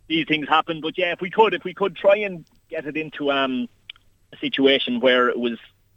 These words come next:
back in our own hands heading into the Harps game, that's, that's all we could ask for, really. And if we can pull it off from there, brilliant.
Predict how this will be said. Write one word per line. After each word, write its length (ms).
back 220
in 80
our 140
own 180
hands 440
heading 240
into 160
the 60
Harps 300
game, 260
that's, 200
that's 200
all 140
we 100
could 100
ask 260
for, 120
really. 300
And 80
if 120
we 100
can 180
pull 160
it 60
off 180
from 140
there, 160
brilliant. 340